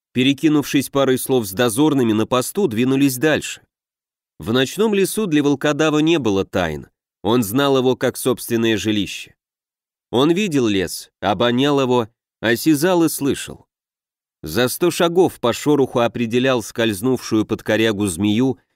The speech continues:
или сиганувшую с ветви на ветвь белку. За двести по запаху чуял когтяря,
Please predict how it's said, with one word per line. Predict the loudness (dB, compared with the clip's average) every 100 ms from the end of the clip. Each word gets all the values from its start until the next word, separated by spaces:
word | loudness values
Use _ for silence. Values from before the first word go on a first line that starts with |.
| _ -2
или | 2 2
сиганувшую | 2 0 0 2 2 0 0 0
с | 2
ветви | 0 0 0 0
на | 0
ветвь | 2 0 -4 -8
белку. | -4 -2 -4 -14 -20 _ _ _ _
За | -8 -2 0
двести | 2 0 0 0
по | 0 0
запаху | 0 -2 -2 -2 -4
чуял | -2 0 0
когтяря, | -2 -6 0 0 2 0 -2